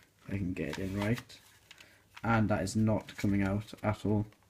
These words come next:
It's very stable. As you can see, not coming out. Uh, the bandolier has slots for ten darts, but it only comes with seven, so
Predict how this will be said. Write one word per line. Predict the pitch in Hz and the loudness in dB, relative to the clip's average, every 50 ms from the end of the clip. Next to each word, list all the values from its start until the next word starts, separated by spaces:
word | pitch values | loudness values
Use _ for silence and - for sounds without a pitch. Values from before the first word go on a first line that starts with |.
| _ _ _ _ _ | _ _ _ _ _
It's | - - - | -18 -10 -6
very | 101 104 95 92 107 113 117 110 | -4 -2 2 4 4 6 6 4
stable. | 104 - - - 107 107 107 101 101 117 127 - - - _ _ _ _ _ - - - - _ _ _ - - - - - - - - - - - - - - - - - _ _ - - - - - - - - - - - - - _ _ _ _ _ _ _ _ _ _ - _ - - - - | 2 0 0 2 4 4 4 4 4 2 2 0 -4 -16 _ _ _ _ _ -20 -20 -20 -20 _ _ _ -20 -20 -20 -20 -20 -12 -8 -8 -8 -8 -8 -16 -20 -20 -20 -20 -20 _ _ 6 6 6 4 4 4 4 4 2 -8 -16 -20 -20 _ _ _ _ _ _ _ _ _ _ -20 _ 0 2 2 4
As | 107 101 - | 2 0 -2
you | - - | -2 -4
can | 101 98 | -4 0
see, | 85 - - 123 131 135 - - | 6 8 8 8 8 6 2 -2
not | - - 98 95 - | -4 -2 -2 -2 -2
coming | - 98 98 98 98 | 0 0 2 2 4
out. | 113 135 165 165 - - - - _ _ - - - - - - - - - - - | 6 4 4 4 0 -12 -20 -20 _ _ -2 0 0 0 2 2 -2 -2 0 2 2
Uh, | - - - 127 139 147 147 147 139 - | 6 10 12 12 12 12 12 10 8 8
the | 113 127 131 139 | 6 6 6 8
bandolier | 131 139 135 151 170 175 147 131 120 131 135 139 139 143 - - - - - - - - - - _ - - - - - - _ - | 10 10 10 10 10 8 6 6 8 8 10 8 8 6 2 -6 -20 -20 -20 -20 -20 -20 -20 -20 _ -20 -20 -20 -20 -20 -20 _ 4
has | - 123 123 123 120 120 113 107 - | 8 10 10 10 10 8 6 2 0
slots | - - - 127 123 - - - - - | -2 2 6 8 8 6 6 2 -6 -6
for | - - - 120 110 107 - - - | -2 4 6 6 6 6 4 2 4
ten | - 165 170 175 175 170 160 123 | 6 8 8 8 8 6 2 2
darts, | - 110 110 110 117 110 - - | 4 6 8 8 8 6 4 0
but | - - 107 104 | -4 0 2 2
it | 104 104 | 4 4
only | 107 110 107 101 98 | 4 4 4 2 2
comes | - 107 92 - - | 0 0 0 0 -2
with | 95 | -4
seven, | - - - 110 117 107 117 117 113 | -2 2 4 4 6 6 6 4 4
so | 107 - 92 95 98 98 98 | 2 2 0 0 2 0 0